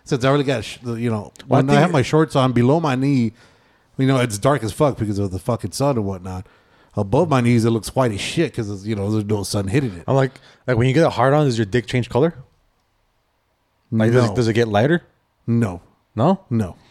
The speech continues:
Speaker 2: 'Cause I, this is like, I guess I'm just trying to go into, like, like, science here.
Speaker 1: Mm-hmm,
Speaker 2: Um,
Speaker 1: mm-hmm.
Speaker 2: 'cause I know, like, like, your, your elbows,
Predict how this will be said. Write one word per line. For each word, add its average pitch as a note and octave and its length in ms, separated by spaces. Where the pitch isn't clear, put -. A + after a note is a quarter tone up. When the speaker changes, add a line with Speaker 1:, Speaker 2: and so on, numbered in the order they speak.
Speaker 2:
'Cause A#2+ 160
I, C3 360
this - 200
is C#3 80
like, B2 140
I A#2 100
guess C#3 240
I'm C#3 80
just C#3 120
trying C3+ 180
to A2+ 60
go B2 60
into, A2 200
like, G2 180
like, - 180
science G#2+ 420
here. F2 200
Speaker 1:
Mm-hmm, C#3+ 120
Speaker 2:
Um, F#2 280
Speaker 1:
mm-hmm. D#3 240
Speaker 2:
'cause A#2 120
I A#2+ 80
know, C3 140
like, A2+ 180
like, A2 220
your, A#2+ 220
your A2+ 140
elbows, C3+ 600